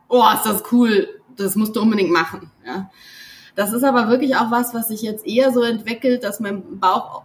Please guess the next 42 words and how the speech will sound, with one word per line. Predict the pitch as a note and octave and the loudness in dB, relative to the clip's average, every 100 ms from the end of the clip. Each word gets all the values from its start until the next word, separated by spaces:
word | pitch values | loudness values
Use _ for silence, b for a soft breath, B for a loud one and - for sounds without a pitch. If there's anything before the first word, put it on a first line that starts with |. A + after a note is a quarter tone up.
| - | -6
oder | G3 G3 | -2 0
so, | F#3 F3 | 0 -2
also | D3+ F3 F#3 | -4 -4 -2
mein | F#3+ F#3+ | 0 2
Bauch | F3 A3+ | 2 2
sagt, | - G#3+ A3 - | -2 0 0 -2
es | G3 | -8
fühlt | - B3 | -4 -4
sich | G#3 | -2
nicht | A3 G3 | -4 -4
gut | G#3+ G#3 | -10 -2
an, | E3 A3 C4+ | 2 2 2
aber | G#3 | 2
mein | F#3+ F#3+ | -2 -2
Kopf | A3+ A3+ | -6 -8
sagt, | - A3 - - | -6 -6 -4 2
aber | F#3 A3 G#3 F#3+ | 4 6 4 2
du | F#3+ F#3+ | 0 0
hast | F#3+ - | -2 0
da | F#3 F3 E3+ F#3 - | 2 2 2 -2 -8
Sicherheit | - A#3+ G#3+ F#3 F3 E3 D#3+ D#3+ - | -10 -4 0 2 2 0 0 -6 -10
und, | E3 E3 E3 D#3+ - | -8 -6 -6 -8 -10
und | D#3+ E3+ E3 - | -6 -4 -2 2
das | G#3 G#3 | 0 2
und | F#3+ E3+ | -4 0
das | D#3+ E3 - | 0 0 -2
und | E3+ E3 | -8 -12
das | D#3+ | -12
ist | E3 | -10
eigentlich | D3+ E3 - | -6 -6 -6
auch | B2 | -10
ganz | D#3+ E3+ | -10 -10
bequem, | D#3+ - F#3+ A3 G3 | -12 -4 2 2 2
deswegen | F3 E3+ E3+ | 0 0 0
vielleicht | F3 F3 - | -2 -6 -2
macht | F3+ - | -4 -4
es | - | -6
doch | G3 | -2
noch | F#3+ F#3 | 0 0
ein | |
bisschen | F3 F3+ F3+ E3 | -2 0 0 2
länger, | E3+ C#3+ | 2 0